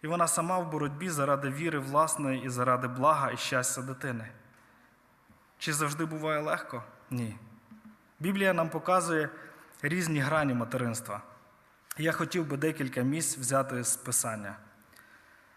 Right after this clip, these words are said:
Ви знаєте, дуже цікаво дивитися на маму Якова. Підкажіть, будь ласка, як можна, е, охарактеризувати взагалі материнство Ревеки?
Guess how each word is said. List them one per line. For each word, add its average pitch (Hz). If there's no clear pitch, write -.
Ви 151
знаєте, 185
дуже 190
цікаво 175
дивитися 147
на 139
маму 143
Якова. 107
Підкажіть, 220
будь 156
ласка, 135
як 220
можна, 170
е, 156
охарактеризувати 156
взагалі 127
материнство 131
Ревеки? 110